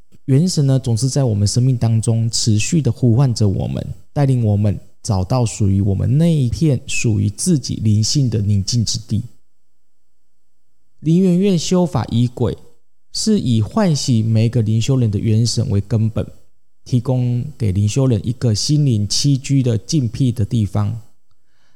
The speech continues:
这也是专为灵修人而设立的慧灵的道院。灵元院，我觉得它是一个提供共修、修法、沉思、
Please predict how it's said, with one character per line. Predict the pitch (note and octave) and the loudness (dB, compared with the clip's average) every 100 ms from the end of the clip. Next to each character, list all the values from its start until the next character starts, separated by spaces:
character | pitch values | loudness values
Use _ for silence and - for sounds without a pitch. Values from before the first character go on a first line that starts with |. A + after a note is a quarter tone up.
| - | -8
这 | B3+ | 0
也 | G#3+ B2+ | 2 2
是 | - F3+ D3 - - - - | 2 0 0 -4 -18 -20 -4
专 | E3 D#3 E3 | 0 2 2
为 | F3 | 2
灵 | B2 A#2+ | 2 2
修 | A2+ C#3+ C3 | 2 0 0
人 | G#2 | 0
而 | A2 | 0
设 | G#2+ - | 0 0
立 | C3+ B2 | 0 0
的 | G#2+ | 0
慧 | D3+ C#3 | 0 0
灵 | A2 F#2+ | 0 -2
的 | G2+ | -2
道 | G2+ A#2+ G#2+ | -2 -2 0
院。 | G#2 A2+ - - - - - - | 2 2 -2 -12 -20 -20 -20 -18
灵 | E3 G#3+ | -2 0
元 | A3+ A3 | 2 2
院， | A#3+ | 2
我 | D#3 | 0
觉 | C3+ C3+ | -2 0
得 | C#3 | 0
它 | C3 | 0
是 | C3+ - | 0 0
一 | C#3 | 0
个 | C3 C3+ B2 B2 | 0 0 0 0
提 | - - A#2 | -2 -4 -2
供 | A#2+ A#2+ A#2 | 0 0 0
共 | - E3 C3+ | -2 -2 -2
修、 | A#2+ C#3+ C#3 C3 C3+ | -2 0 0 0 -4
修 | - D#3+ D#3 | -2 0 0
法、 | C#3+ B1 A2 | -2 -6 -4
沉 | - - A2 | -4 -2 0
思、 | A2 - C3 B2 | 0 0 0 0